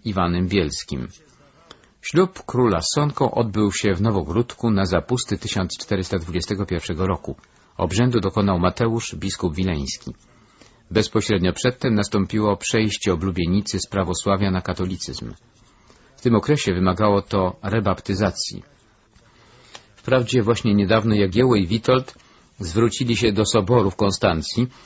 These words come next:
z prośbą, aby Rusinów przechodzących na katolicyzm zwolnić od obowiązku odbywania ponownego chrztu, jednak projekt ten został zatwierdzony dopiero po osiemdziesięciu latach. Obaj stryjeczni bracia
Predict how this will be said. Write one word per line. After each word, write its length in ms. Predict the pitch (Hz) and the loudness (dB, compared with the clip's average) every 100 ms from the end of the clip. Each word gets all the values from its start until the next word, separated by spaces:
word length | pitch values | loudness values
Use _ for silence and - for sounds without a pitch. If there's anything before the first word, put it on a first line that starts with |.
| - - _ | -20 -20 _
z 100 | - | -6
prośbą, 460 | - 131 123 120 110 | 0 2 2 2 2
aby 180 | 98 | 2
Rusinów 580 | 104 104 135 127 117 - | 2 2 0 0 -2 -6
przechodzących 640 | - 113 110 101 120 - 107 | -4 0 0 2 0 0 -2
na 100 | 110 | 0
katolicyzm 580 | 113 110 104 113 104 95 | 0 0 0 -2 -2 -2
zwolnić 560 | 82 123 110 82 78 | 0 2 2 0 -6
od 140 | - 101 | -4 -2
obowiązku 520 | 95 98 104 98 101 | -2 0 0 0 0
odbywania 380 | 87 95 98 98 | 0 0 0 0
ponownego 460 | 104 95 92 92 | 0 0 0 0
chrztu, 320 | 95 - 127 147 - - - _ _ _ _ _ _ | -2 0 0 0 -6 -20 -20 _ _ _ _ _ _
jednak 340 | 131 175 170 - | 2 4 2 2
projekt 480 | 139 160 156 - | 2 4 2 -2
ten 200 | - 139 | -2 0
został 340 | 117 131 - 117 | 2 0 0 0
zatwierdzony 600 | 110 104 107 90 123 127 | 0 2 0 2 2 2
dopiero 420 | 101 - 127 127 | 0 0 0 0
po 120 | - | 2
osiemdziesięciu 600 | 104 - 90 87 92 78 | 0 0 -2 -2 -4 -2
latach. 480 | 110 101 - 76 - _ _ _ _ _ _ _ _ _ _ _ _ _ _ _ _ _ - | 0 0 -2 -8 -10 _ _ _ _ _ _ _ _ _ _ _ _ _ _ _ _ _ 0
Obaj 280 | 156 180 | 2 2
stryjeczni 560 | 165 - 110 135 - 101 | 2 4 6 6 2 2
bracia 480 | 76 98 - 120 | 4 2 4 2